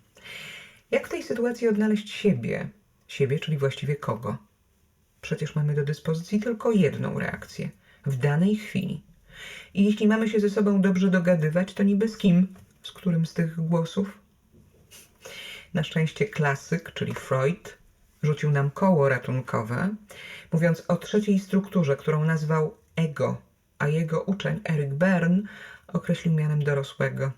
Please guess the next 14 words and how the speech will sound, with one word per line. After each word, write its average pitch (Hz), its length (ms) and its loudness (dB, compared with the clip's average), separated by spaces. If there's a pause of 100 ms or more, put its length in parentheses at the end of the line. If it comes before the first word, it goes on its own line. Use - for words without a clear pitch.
(600)
Ten 160 200 2
trzeci 180 340 0
dojrzały 147 640 2 (100)
głos 143 460 -2 (800)
mediuje 151 640 0 (160)
zwykle - 380 -4
między 131 420 -2 (160)
rodzicem 127 480 -2
a 123 80 0
dzieckiem. - 500 -8
Słucha, 214 600 0 (160)
analizuje, 151 760 -2
szuka - 280 -10
rozwiązań, 156 600 -2